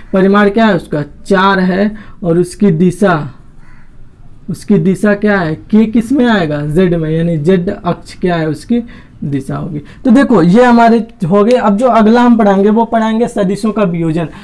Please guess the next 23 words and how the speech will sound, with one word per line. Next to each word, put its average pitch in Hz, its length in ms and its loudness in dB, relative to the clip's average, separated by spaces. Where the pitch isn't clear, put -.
अब 202 100 -4
सदिशों 202 440 -2
का 233 100 -2
वियोजन 208 380 0
के 214 120 -2
लिए 208 120 0
आपके 208 500 0
book 196 240 -2
में 196 160 0
या 202 100 2
आपने 190 280 -2
कहीं 196 200 -2
पढ़ा 175 220 -4
होगा, 170 300 -6
but 185 160 -8
हम 202 200 0
जो 202 120 0
पढ़ाएंगे 202 400 -2
पहले 196 300 2
एक 196 100 -2
ऐसा 190 240 -4
example 190 520 0
लेंगे 180 320 -2